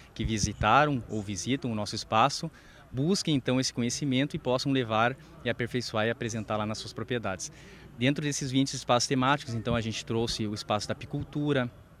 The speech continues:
o espaço do ajardinamento, da olericultura,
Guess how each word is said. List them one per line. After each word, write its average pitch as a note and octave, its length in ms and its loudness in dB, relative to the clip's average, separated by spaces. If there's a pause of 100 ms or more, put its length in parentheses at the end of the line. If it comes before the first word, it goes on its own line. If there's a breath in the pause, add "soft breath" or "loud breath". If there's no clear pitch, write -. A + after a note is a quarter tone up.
(340)
o - 20 -12
espaço A#2 340 0
do G#2+ 140 -4
ajardinamento, A#2 960 0 (380 loud breath)
da A2+ 100 0
olericultura, A#2 920 -2